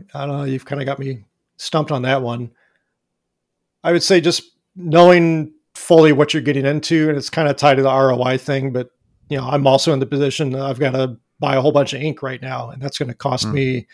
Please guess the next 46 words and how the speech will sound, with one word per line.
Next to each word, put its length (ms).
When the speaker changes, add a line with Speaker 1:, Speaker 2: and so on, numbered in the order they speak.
Speaker 1:
about 220
fifteen 300
hundred 180
bucks. 380
So, 380
Speaker 2:
Mm-hmm. 300
Speaker 1:
you 40
know, 40
I 40
spent 240
twenty-five 440
hundred 220
on 100
a 40
printer 560
back 200
in 140
twenty 240
twenty-one. 720
Um, 600
I've 140
already 240
spent 680
a 60
few 240
hundred 400
on 180
ink 480
prior 280
to 80
now, 360
and 100
I 40
think 200
I've 100
got 160
eight 120
more 160
cartridges 640
that 120
are, 280
you 80
know, 120
getting 200
pretty 220
low, 380